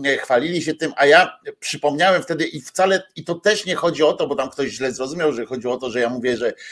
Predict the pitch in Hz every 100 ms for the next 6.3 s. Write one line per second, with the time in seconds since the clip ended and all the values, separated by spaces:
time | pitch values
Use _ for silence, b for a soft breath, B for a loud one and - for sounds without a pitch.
0 | B - 113 139 120 113 127 - 117 117
1 | 117 113 113 110 117 113 104 95 - -
2 | 127 127 113 107 101 98 95 98 90 104
3 | 98 104 101 98 101 95 95 95 104 95
4 | 92 120 147 139 110 120 147 160 156 202
5 | 151 - 127 101 - - - - 120 -
6 | 262 214 156